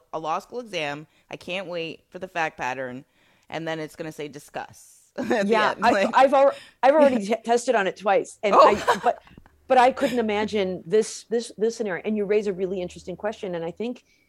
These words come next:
Speaker 2: the way you would analyze it is, is something like this. It reminds me a lot of the swatting cases.
Speaker 1: Mm.
Speaker 2: And by swatting cases, what I mean is, like, "You're my enemy. I'm really mad at you.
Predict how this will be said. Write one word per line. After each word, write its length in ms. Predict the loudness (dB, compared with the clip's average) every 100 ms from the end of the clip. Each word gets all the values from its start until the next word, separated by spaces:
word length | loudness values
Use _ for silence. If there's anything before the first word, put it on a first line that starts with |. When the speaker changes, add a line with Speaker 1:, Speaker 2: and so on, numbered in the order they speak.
| _ _
Speaker 2:
the 140 | -2 0
way 160 | 2
you 100 | 2
would 120 | 2 2
analyze 520 | 0 -2 -2 -2 -2
it 80 | -4
is, 180 | -4 -6
is 180 | -6 -4
something 320 | -8 -6 -4
like 260 | -4 -4
this. 360 | -2 -2 -2 -8 _ _ _ _
It 160 | -2 0
reminds 480 | -4 -2 -4 -4
me 100 | -6
a 80 | -4
lot 260 | -2 -2 -2
of 160 | -6 -6
the 80 | -10
swatting 760 | -12 -12 -2 -2 0 -4 -6 -12
cases. 680 | -8 -6 -6 -6 -6 -6 -14 _ -10
Speaker 1:
Mm. 280 | -8 -8 -4
Speaker 2:
And 120 | -2
by 100 | -2
swatting 400 | -2 0 2 2
cases, 320 | -2 -2 -2
what 140 | 0 0
I 80 | 2
mean 240 | -2 -2
is, 260 | -2 -2 -2
like, 220 | -2 -4
"You're 220 | -4 -2
my 160 | -2 -2
enemy. 480 | -2 -2 -2 -4 -4
I'm 120 | -4
really 220 | -2 0
mad 240 | 0 0
at 60 | 0
you. 340 | 0 0 -2